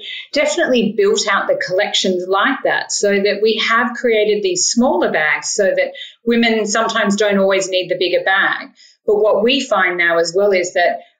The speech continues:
I'll take my escape bag, but inside that I might have one or two other bags, because on my day, my day is not just filled with one purpose. I might have two or three things that I have to do in that time. So I can just pull one bag out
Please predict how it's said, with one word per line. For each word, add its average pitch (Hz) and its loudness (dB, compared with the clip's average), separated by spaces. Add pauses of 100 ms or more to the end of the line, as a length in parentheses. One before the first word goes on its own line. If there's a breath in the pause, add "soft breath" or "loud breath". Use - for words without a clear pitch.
(120)
I'll 240 0
take 233 0
my 190 2
escape 226 -2
bag, 160 -2
but 180 -2
inside 202 0
that 170 2
I 170 0
might 175 0
have 196 -2
one 180 -4
or - -6
two 180 2
other 196 0
bags, 160 -2
because 214 -2
on 226 4
my 226 2
day, 185 2
my 185 0
day 202 2
is 202 -2
not 190 0
just - -2
filled 180 2
with 175 0
one 170 0
purpose. - -4
I 202 2
might 202 2
have 208 -2
two 202 2
or 180 4 (160)
three 180 -2 (320 loud breath)
things 226 2
that 196 2
I 185 0
have 175 -2
to 180 -8
do 175 2
in 165 0
that 160 -2 (100)
time. 220 0 (260 loud breath)
So 202 0
I 208 0
can 208 0
just 196 -2
pull 240 2
one 185 0
bag 175 0
out 175 0